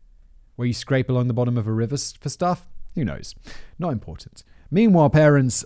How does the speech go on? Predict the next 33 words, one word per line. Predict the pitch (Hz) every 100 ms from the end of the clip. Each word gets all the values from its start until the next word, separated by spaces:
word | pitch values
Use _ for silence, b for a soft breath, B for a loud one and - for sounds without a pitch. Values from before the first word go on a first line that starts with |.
| 127
of | 120 113 113 -
missing | 139 131 - 117
children | 110 127 120 117
from | 107 113
the | 101
city | - 110 113
and | 110 107
surroundings | 113 120 120 113 107 107
were | 151
invited | 160 185 226 180
to | -
pick | 170 -
through | - 120
the | 101
personal | - 160 - 135
effects | 113 - 90 -
found | 110 101
that | 98 95
day, | 139 95
identifying | 98 104 101 110 104
victim | 101 104 110
after | 101 92
victim. | 101 120 - 98
Oh | 85 -
my | 98 73
God. | 71 67 87 - - B B B
Police, | - 123 110
can't | 123 127
you | 127
do | 117
that | 110
for | 98 110 113
us? | 120 - -